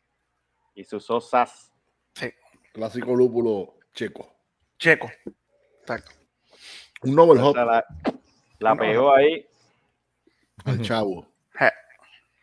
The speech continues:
Speaker 3: Y entonces yo, esta cerveza, ¿en algún momento piensas ponerla en una competencia, algo así, que te
Speaker 1: Pues,
Speaker 3: llame la atención?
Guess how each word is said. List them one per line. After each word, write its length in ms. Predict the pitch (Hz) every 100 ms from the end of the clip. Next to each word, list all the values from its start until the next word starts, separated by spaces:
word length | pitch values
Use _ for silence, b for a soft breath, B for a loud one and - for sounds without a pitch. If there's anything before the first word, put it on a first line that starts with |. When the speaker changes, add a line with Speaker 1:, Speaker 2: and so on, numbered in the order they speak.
| _ b b b b
Speaker 3:
Y 100 | 135
entonces 240 | 139 175
yo, 180 | 170 196 -
esta 240 | 135 147
cerveza, 480 | 147 147 127 110 110
¿en 260 | 107 98 104
algún 220 | 107 110
momento 680 | 127 127 127 - 127 120 104 - - _ _ _ _ _ - B B B -
piensas 260 | 107 101 117
ponerla 340 | 113 110 107 107
en 60 |
una 140 | 104 101
competencia, 1200 | 92 80 80 98 131 147 147 143 135 135 123 113
algo 220 | 113 120
así, 480 | 104 - 123 147 143
que 60 | 117
te 60 |
Speaker 1:
Pues, 120 | 113 113
Speaker 3:
llame 220 | 110 113
la 60 | 117
atención? 720 | 120 107 107 127 127 120 113